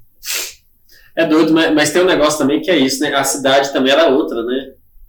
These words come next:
Eu via-, eu, eu, hoje, eu, hoje em dia,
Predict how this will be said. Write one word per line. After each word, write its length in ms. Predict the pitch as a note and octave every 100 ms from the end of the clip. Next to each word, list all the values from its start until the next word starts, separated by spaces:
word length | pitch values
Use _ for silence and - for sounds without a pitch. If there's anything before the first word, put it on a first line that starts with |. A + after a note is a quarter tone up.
| - - - _ _ _ _ _ _ -
Eu 100 | C3+
via-, 220 | A#2+ C3+ C3
eu, 260 | B2 A#2+ - - - -
eu, 140 | C3+ C3 C3+ C#3
hoje, 240 | D#3 D#3
eu, 180 | E3 -
hoje 200 | E3 F3
em 120 | D3
dia, 580 | - E3 E3 A#2 G#2